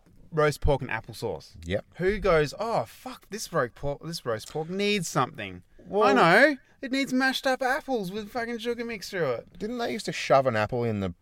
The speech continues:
Speaker 2: in a pig's mouth and then roast it as well? Is that a pig?
Speaker 1: Yeah.
Speaker 2: So maybe
Speaker 1: I don't
Speaker 2: that's
Speaker 1: know
Speaker 2: where
Speaker 1: if
Speaker 2: it
Speaker 1: that was
Speaker 2: came
Speaker 1: a,
Speaker 2: from.
Speaker 1: I think that was a decoration thing back
Speaker 2: Yeah,
Speaker 1: in the
Speaker 2: maybe.
Speaker 1: old,
Speaker 2: I
Speaker 1: back
Speaker 2: reckon
Speaker 1: in the
Speaker 2: what
Speaker 1: old
Speaker 2: happened is one day they were like, "Oh, let's do the old decoration thing with the apple," right? They've overcooked it a little bit.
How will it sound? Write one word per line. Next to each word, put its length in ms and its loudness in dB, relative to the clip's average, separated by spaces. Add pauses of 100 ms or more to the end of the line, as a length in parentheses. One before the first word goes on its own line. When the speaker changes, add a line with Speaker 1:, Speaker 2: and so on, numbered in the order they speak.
(120)
Speaker 2:
in 100 -6
a 100 -4 (220)
pig's 300 -6
mouth 340 -2
and 100 -4
then 160 -4
roast 300 -2
it 100 -10
as 160 -8
well? 240 -6 (120)
Is 80 -12
that 120 -8
a 40 -16
pig? 220 -8 (440)
Speaker 1:
Yeah. 240 2 (680)
Speaker 2:
So 120 -8
maybe 100 4
Speaker 1:
I 40 4
don't 100 6
Speaker 2:
that's 100 4
Speaker 1:
know 60 4
Speaker 2:
where 80 6
Speaker 1:
if 40 6
Speaker 2:
it 40 6
Speaker 1:
that 0 -
was 100 6
Speaker 2:
came 80 2
Speaker 1:
a, 20 -14
Speaker 2:
from. 260 -2 (120)
Speaker 1:
I 40 -14
think 140 -2
that 60 0
was 100 -4
a 60 -6
decoration 500 -2
thing 320 -14 (140)
back 140 -4
Speaker 2:
Yeah, 140 4
Speaker 1:
in 60 0
the 60 2
Speaker 2:
maybe. 140 4
Speaker 1:
old, 80 -2
Speaker 2:
I 120 6
Speaker 1:
back 60 8
Speaker 2:
reckon 140 4
Speaker 1:
in 60 -2
the 40 2
Speaker 2:
what 60 0
Speaker 1:
old 60 0
Speaker 2:
happened 240 -2
is 120 -8
one 220 -2
day 260 2 (460)
they 100 0
were 100 4
like, 200 2
"Oh, 180 2
let's 240 -4
do 200 -8
the 120 -2
old 200 4
decoration 500 0
thing 160 -6
with 100 -6
the 140 -4
apple," 280 -2
right? 360 -2
They've 180 -10
overcooked 540 0
it 80 -8
a 40 -4
little 160 -6
bit. 300 -8